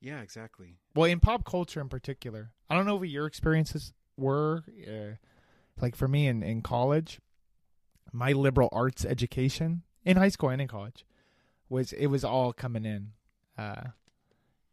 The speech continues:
Speaker 2: it was, it was getting in there. That's why at least actually in colleges now, even the most liberal colleges, I think,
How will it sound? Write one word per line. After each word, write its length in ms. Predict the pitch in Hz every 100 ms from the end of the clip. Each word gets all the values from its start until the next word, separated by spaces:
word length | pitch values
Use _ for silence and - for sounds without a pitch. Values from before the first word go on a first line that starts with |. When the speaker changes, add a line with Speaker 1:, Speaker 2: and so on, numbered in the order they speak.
| -
Speaker 2:
it 120 | 120
was, 360 | 117 110 - 147
it 40 |
was 140 | 127 113
getting 300 | 127 117 113
in 160 | 107
there. 180 | 107 98 104 - _
That's 180 | - 151
why 140 | 208 180
at 100 | 156
least 240 | 214 -
actually 380 | 254 - 247 214
in 80 | 147
colleges 500 | 131 143 165 180 175
now, 180 | 185
even 180 | 170 147
the 60 | 139
most 180 | 123 127
liberal 240 | 123 143
colleges, 500 | 139 143 139 156 139
I 80 | 127
think, 280 | 127 117